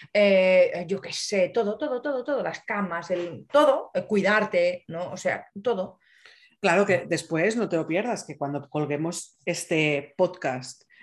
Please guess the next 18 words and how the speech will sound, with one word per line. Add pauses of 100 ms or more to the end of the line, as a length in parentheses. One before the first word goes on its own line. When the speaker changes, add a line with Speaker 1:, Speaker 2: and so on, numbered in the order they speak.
(180)
Speaker 2:
y
la
gente
lo
vaya
escuchando, (260)
vas
a
ver
tú
la
cantidad (400)
de
señoros (180)
que
vienen
a
decirnos